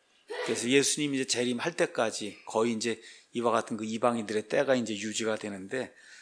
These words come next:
예, 이때까지 세상의 왕국들이 어떻게 변천하는가를, 아, 이게 하나님의 계시를 통해서 직접 본 사람이 바로 다니엘입니다. 이 내용 보니까 이렇게 기록이 돼 있어요. 다니엘서는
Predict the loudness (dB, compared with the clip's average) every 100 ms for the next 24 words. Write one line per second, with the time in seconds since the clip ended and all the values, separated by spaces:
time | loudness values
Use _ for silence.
0 | -20 _ -6 -2 0 2 2 4 2 2
1 | 0 2 2 2 0 2 0 0 -2 -2
2 | 0 0 0 -6 -4 -4 -4 -4 -6 -8
3 | -10 -10 -10 -10 -12 -20 -20 _ _ _
4 | _ _ -10 -8 -6 0 0 0 -4 -2
5 | -4 -4 -8 -8 -6 -6 -6 -6 -6 -6
6 | -2 0 0 0 -2 -2 -4 -16 -20 -18
7 | -10 -8 -6 -8 -6 -6 -6 -8 -10 -12
8 | -14 -18 _ -20 -18 -4 2 8 8 8
9 | 4 2 4 2 4 2 0 0 0 0
10 | -4 -4 0 0 0 2 6 6 6 4
11 | 2 2